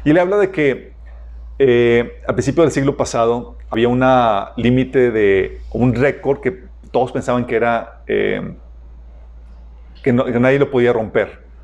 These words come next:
Sí. Insuperable, exactamente. Oye, eh, en una competencia de carreras, eh, eh, olímpica,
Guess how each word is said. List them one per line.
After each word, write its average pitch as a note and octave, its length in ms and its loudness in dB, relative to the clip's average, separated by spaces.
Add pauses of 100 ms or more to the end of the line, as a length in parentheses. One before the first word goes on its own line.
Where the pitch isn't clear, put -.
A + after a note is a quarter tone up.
(120)
Sí. G#2 340 -6 (600)
Insuperable, B2 600 0
exactamente. G#2 800 -4 (760)
Oye, C#3 640 -2 (280)
eh, A#2+ 880 2
en A#2 120 0
una C3+ 140 2
competencia A#2+ 1040 0
de G#2+ 120 -4
carreras, G#2+ 460 2
eh, G2 520 -2 (180)
eh, G2 420 -4
olímpica, A2 440 -4